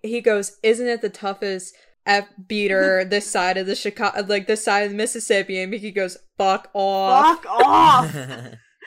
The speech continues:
Speaker 2: He was doing you a favor, bitch. And, like, I love, there's, like, a really cool fade of non-diegetic to diegetic, which means, like, sound that exists outside of the world of the show,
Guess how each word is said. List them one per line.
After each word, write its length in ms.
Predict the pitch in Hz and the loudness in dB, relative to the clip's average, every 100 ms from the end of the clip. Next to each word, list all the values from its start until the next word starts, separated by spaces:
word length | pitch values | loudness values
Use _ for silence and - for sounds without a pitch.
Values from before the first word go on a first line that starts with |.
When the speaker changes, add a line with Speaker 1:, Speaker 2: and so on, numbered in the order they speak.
| - - | -20 -6
Speaker 2:
He 140 | 311 | -2
was 200 | 320 339 | -2 0
doing 300 | 320 339 302 | 2 2 0
you 340 | 262 311 330 269 | 2 4 4 2
a 40 | |
favor, 580 | - 254 302 330 226 208 | -4 0 2 2 0 -4
bitch. 480 | 220 240 254 - - _ _ _ - | -6 -6 -10 -16 -20 _ _ _ -6
And, 140 | 277 | -4
like, 120 | 285 285 | -2 -2
I 100 | 277 | 0
love, 300 | 277 285 - | 0 -2 -4
there's, 180 | 277 294 | -10 -10
like, 120 | 285 | -12
a 40 | |
really 280 | 254 254 269 254 | -12 -10 -12 -14
cool 180 | 285 | -18
fade 440 | - - 220 233 240 | -14 -6 -4 -4 -6
of 400 | - 226 214 214 | -8 -8 -8 -10
non-diegetic 760 | 226 220 226 226 220 220 214 - - | -10 -10 -6 -6 -6 -8 -10 -12 -18
to 120 | 220 | -12
diegetic, 480 | 214 202 196 196 220 | -10 -10 -10 -12 -12
which 200 | 226 233 | -12 -12
means, 180 | 226 | -12
like, 200 | 214 202 _ _ _ | -12 -12 _ _ _
sound 340 | - 262 254 | -4 -4 -4
that 80 | 247 | -6
exists 340 | 220 233 233 | -6 -6 -6
outside 460 | 233 226 - 214 208 | -6 -6 -6 -8 -8
of 80 | 214 | -8
the 80 | 208 | -8
world 380 | 208 214 214 | -6 -8 -10
of 400 | 240 220 214 202 | -12 -10 -10 -10
the 80 | 220 | -12
show, 400 | 226 233 220 233 | -8 -8 -8 -10